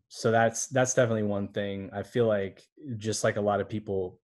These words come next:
invested in stocks as they went down, I feel like a smart move whenever you, I mean, the writing's on the wall. Like, we see the economy is going to take a hit. We're gonna have this recession that everybody keeps talking about.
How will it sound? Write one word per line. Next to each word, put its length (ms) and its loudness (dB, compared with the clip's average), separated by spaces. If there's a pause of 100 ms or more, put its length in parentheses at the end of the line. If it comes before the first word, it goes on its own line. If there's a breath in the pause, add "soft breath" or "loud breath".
invested 460 -2
in 100 -6
stocks 480 -4
as 200 -6
they 120 -4
went 200 -8
down, 340 -4
I 80 -8
feel 180 -4
like 260 -2 (760)
a 60 0
smart 520 4
move 440 2
whenever 380 0
you, 540 -6
I 20 -4
mean, 280 -4
the 100 -2
writing's 320 6
on 80 0
the 80 0
wall. 240 4
Like, 180 -6
we 80 -6
see 460 -4
the 100 -8
economy 520 -2
is 140 -6
going 300 -4
to 60 -6
take 240 -10
a 40 -10
hit. 200 -6
We're 140 -4
gonna 280 2
have 380 -2
this 200 -6
recession 460 -6
that 100 -8
everybody 260 -6
keeps 220 -16
talking 300 -8
about. 240 -10